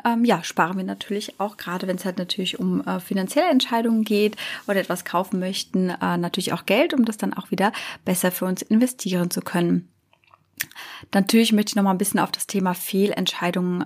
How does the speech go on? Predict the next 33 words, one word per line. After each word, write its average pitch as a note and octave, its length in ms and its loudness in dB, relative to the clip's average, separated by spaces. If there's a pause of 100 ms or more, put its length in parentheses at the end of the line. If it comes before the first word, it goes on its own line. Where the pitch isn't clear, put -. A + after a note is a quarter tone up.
ähm, F3 260 -2
eingehen. F#3 560 0
Also F#3 260 0
aus, - 240 -6
aus F3 140 -8
dem F#3 180 0
Sinn F3+ 200 -2 (340)
macht E3+ 220 -4
man F#3 100 2
auch - 120 -6
keinen F3 160 -4
Fehler, - 360 4
sondern F#3 220 0
hat F3 120 -8
ja - 80 -10
auch - 120 -8
ein F3+ 60 -2
Learning, D4+ 720 6
ähm, A#3 300 0
da A3 140 0
draus. G3+ 460 0 (320)
Aber F#3 140 2
ich F#3+ 160 0
finde, G3+ 280 2 (240)
mit G3+ 160 4
diesem C#4 280 6
Trick - 320 -4 (200)
kann F3+ 180 0
man F#3 100 -2
sich F#3 160 -4
auf F3 120 -12
alle E3+ 140 -4
Fälle F3+ 300 -6